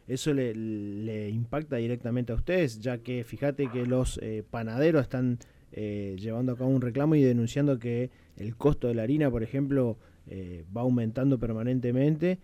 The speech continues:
eh, y se le hace muy difícil. Si a eso le sumás también lo que es, eh, la tarifa de luz, agua, gas, eh, que son insumos por ahí básicos y necesarios para la tarea que ustedes llevan a cabo.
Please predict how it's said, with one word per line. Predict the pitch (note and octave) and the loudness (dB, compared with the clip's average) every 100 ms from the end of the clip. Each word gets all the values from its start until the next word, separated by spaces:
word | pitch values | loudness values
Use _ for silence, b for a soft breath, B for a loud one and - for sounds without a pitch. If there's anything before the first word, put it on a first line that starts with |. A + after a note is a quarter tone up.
| b b b | b b b
eh, | F#2 F2+ F2+ - - | -14 -10 -10 -12 -10
y | A2 G#2 | -10 -10
se | - G#2 | -10 -8
le | G#2+ | -6
hace | A#2+ - | -6 -2
muy | A#2 A#2+ | 0 2
difícil. | A#2 A2+ F#3+ F#3+ C#3+ A2 | 0 0 0 0 -2 -4
Si | A2+ | -4
a | A2+ | -2
eso | C3 D3+ | 0 0
le | B2+ | -2
sumás | - B2 C#3 | -2 -2 -2
también | B2+ B2 C#3 | 0 0 2
lo | C3+ A2+ | 2 2
que | A#2+ | -2
es, | C3 - | -2 -6
eh, | A2+ A2 | -6 -6
la | G#2+ A2+ | -4 -6
tarifa | A2 C3 C#3 B2+ | -2 0 0 0
de | A2 G#2+ | 2 0
luz, | A2 D3 D3+ C3 b b b b | 4 6 6 6 b b b b
agua, | - C3 C#3 B2+ A#2+ A2 G#2+ | -4 0 2 2 0 -2 -4
gas, | B2 D3 C#3+ - - _ _ - | 0 0 0 -6 -18 _ _ -16
eh, | G2+ F#2+ F#2+ | -12 -12 -12
que | G2+ | -8
son | - C#3 | 0 4
insumos | C3+ D#3 D#3+ | 4 4 4
por | C3+ C3+ | 6 6
ahí | C#3+ | 6
básicos | C3 E3 F3+ D#3 E3 - b b b | 4 2 0 2 0 -2 b b b
y | B2+ | 2
necesarios | C3+ - A2+ D3+ D#3+ D#3+ | 2 2 -2 0 6 6
para | C3+ A#2+ A2 | 6 2 -2
la | A2+ | -4
tarea | G#2+ A#2 C3 | -4 -2 -2
que | |
ustedes | A#2 A2+ C3 A#2 | -2 -2 -4 -2
llevan | C#3+ C#3 A#2+ | 0 2 0
a | |
cabo. | A#2+ F3+ D3+ A#2+ | 0 0 0 -2